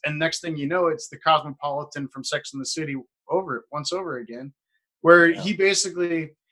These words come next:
Speaker 1: he may not have been the creator of it, but he, he was pro-, he's definitely the, the reviver of it. And he brought it back into pop culture in the seventies and into the eighties and beyond. Um, so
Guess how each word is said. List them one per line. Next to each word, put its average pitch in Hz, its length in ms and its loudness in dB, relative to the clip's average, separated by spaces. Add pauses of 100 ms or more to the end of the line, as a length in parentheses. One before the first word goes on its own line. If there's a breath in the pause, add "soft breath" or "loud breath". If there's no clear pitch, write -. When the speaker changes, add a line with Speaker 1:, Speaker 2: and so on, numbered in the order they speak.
(160)
Speaker 1:
he 180 80 4
may 214 160 8
not 214 160 6
have 180 80 4
been 175 120 4
the 160 80 -2
creator 160 560 0
of 135 140 0
it, 127 140 -8
but 135 120 -4
he, 131 240 -6
he 139 140 -6
was 131 100 -8
pro-, 156 220 4
he's 156 220 -4
definitely 147 720 -4 (180)
the, 120 400 -6 (180)
the 127 120 -6
reviver 131 680 -2
of 156 160 -2
it. 180 160 -4 (300)
And 143 120 2
he 135 80 0
brought 131 280 2
it 127 100 -8
back 135 240 -2
into 135 200 -6
pop 123 340 -4
culture 127 460 -8 (360)
in 135 140 -2
the 127 80 -4
seventies 131 520 -4
and 127 100 -10
into 131 260 -8
the 127 120 -10 (100)
eighties 123 300 -6
and 113 120 -10
beyond. 117 480 -4 (460)
Um, 117 340 -4
so 135 500 -2